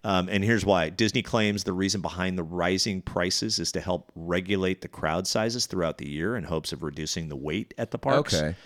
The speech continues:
Speaker 2: okay.
Speaker 1: Um, yeah, good luck with that.
Speaker 2: Yeah, good
Speaker 1: Uh, uh,
Speaker 2: luck.
Speaker 1: and, uh, uh, you know, the, the ticket structure where they came out with the value
Speaker 2: Uh-huh.
Speaker 1: and, you know, the peak and the
Speaker 2: Yeah.
Speaker 1: moderate,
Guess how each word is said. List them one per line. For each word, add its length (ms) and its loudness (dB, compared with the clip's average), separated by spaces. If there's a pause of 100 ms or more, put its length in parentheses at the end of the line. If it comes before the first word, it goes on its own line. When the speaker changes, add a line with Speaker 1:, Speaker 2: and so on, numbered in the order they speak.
(120)
Speaker 2:
okay. 340 -2
Speaker 1:
Um, 600 2 (340)
yeah, 320 4
good 120 6
luck 140 4
with 120 -4
that. 260 0
Speaker 2:
Yeah, 340 0
good 200 0
Speaker 1:
Uh, 40 0
uh, 40 4
Speaker 2:
luck. 220 -2
Speaker 1:
and, 360 2
uh, 20 -6
uh, 400 -2
you 160 2
know, 120 4
the, 360 6
the 100 2
ticket 280 0
structure 320 2
where 80 4
they 100 2
came 200 2
out 120 2
with 120 0
the 80 4
value 800 4
Speaker 2:
Uh-huh. 160 -4
Speaker 1:
and, 440 0
you 120 -4
know, 100 -2
the 80 -10
peak 600 -4
and 280 -4
the 80 -2
Speaker 2:
Yeah. 40 -4
Speaker 1:
moderate, 420 2